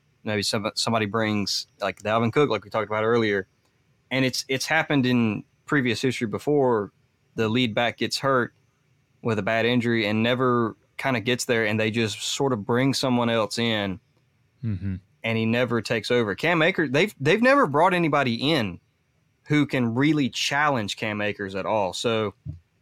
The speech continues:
Speaker 2: Yeah.
Speaker 1: yeah, I think he's, he's been very fortunate, and I think this is the year it's gonna finally pay off.
Speaker 2: Yeah, I mean, you know, we, you always have the,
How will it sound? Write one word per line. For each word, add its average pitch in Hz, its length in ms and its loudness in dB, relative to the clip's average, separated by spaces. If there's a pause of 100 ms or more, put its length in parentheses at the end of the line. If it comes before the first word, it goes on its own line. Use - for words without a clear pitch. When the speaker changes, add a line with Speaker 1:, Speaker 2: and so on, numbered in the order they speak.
(100)
Speaker 2:
Yeah. 95 200 -2 (960)
Speaker 1:
yeah, 117 240 -2
I 113 40 0
think 143 220 -4
he's, 139 220 0
he's 143 200 0
been 139 200 2
very 127 260 2
fortunate, 170 680 0
and 117 120 0
I 113 80 -2
think 123 180 -4
this 123 200 -2
is 120 80 -2
the 113 120 -2
year 117 380 0
it's 110 220 -2
gonna 110 240 -4
finally 139 420 0
pay 117 240 -2
off. - 320 -6 (800)
Speaker 2:
Yeah, 151 240 4
I 156 60 2
mean, 151 420 2 (640)
you 123 100 0
know, 117 120 0
we, 123 160 -2 (300)
you 143 140 2
always 185 280 4
have 127 640 4 (100)
the, 107 540 2